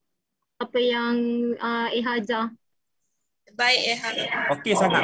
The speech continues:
Speaker 3: okey sangat.
Speaker 1: Okey, sebab ini
Speaker 3: Okey sangat.
Speaker 1: pengalaman lah, bukannya.
Speaker 3: Hmm.
Speaker 1: Kerana inilah yang Eha buat sebenarnya. Ha.
Speaker 3: Real, real, real, real
Speaker 1: <laughs>
Speaker 3: factor lah, real factor apa yang
Speaker 1: Ha.
Speaker 3: awak cakap ni.
Speaker 1: Sebab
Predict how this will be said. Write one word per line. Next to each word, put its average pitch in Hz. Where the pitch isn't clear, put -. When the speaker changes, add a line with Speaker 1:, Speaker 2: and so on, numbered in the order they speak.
Speaker 3:
okey 180
sangat. 151
Speaker 1:
Okey, 254
sebab 240
ini 285
Speaker 3:
Okey -
sangat. 147
Speaker 1:
pengalaman 294
lah, 233
bukannya. 247
Speaker 3:
Hmm. 127
Speaker 1:
Kerana 302
inilah 285
yang 262
Eha 285
buat 240
sebenarnya. 254
Ha. 220
Speaker 3:
Real, 202
real, 180
real, 190
real 277
Speaker 1:
<laughs> -
Speaker 3:
factor 202
lah, 131
real 147
factor 147
apa 127
yang 214
Speaker 1:
Ha. -
Speaker 3:
awak -
cakap 131
ni. 123
Speaker 1:
Sebab 247